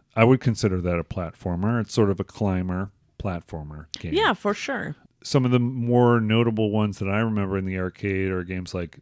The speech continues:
Speaker 1: Donkey Kong in nineteen eighty-one, of course. Bubble Bobble.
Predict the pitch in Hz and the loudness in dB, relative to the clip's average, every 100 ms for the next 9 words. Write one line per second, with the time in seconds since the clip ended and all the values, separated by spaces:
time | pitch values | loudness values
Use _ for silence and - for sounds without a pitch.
0 | _ 101 95 - 107 104 101 101 104 104 | _ -2 -2 -4 -6 -4 -2 -2 -2 -4
1 | 98 90 90 - 95 90 85 107 175 160 | -4 -6 -6 -6 -6 -6 -4 0 2 2
2 | 160 - - 135 127 123 - - - - | 0 0 2 4 4 0 -4 -14 -20 -20
3 | - _ _ 110 113 120 127 117 113 117 | -20 _ _ 4 4 6 6 8 6 6
4 | 127 135 | 4 2